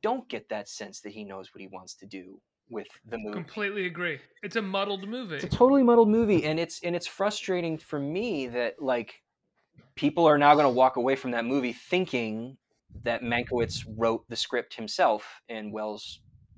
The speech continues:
Speaker 1: scri-, stole credit. And
Speaker 2: I mean, if they make it to the end.
Speaker 1: If they ma-, well, right, and
Speaker 2: <laughs>
Speaker 1: it's an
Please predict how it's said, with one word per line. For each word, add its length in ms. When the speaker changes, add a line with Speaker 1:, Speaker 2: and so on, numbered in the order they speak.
Speaker 1:
scri-, 400
stole 280
credit. 320
And 340
Speaker 2:
I 40
mean, 180
if 100
they 140
make 220
it 120
to 100
the 180
end. 360
Speaker 1:
If 180
they 120
ma-, 140
well, 280
right, 200
and 280
Speaker 2:
<laughs> 20
Speaker 1:
it's 160
an 120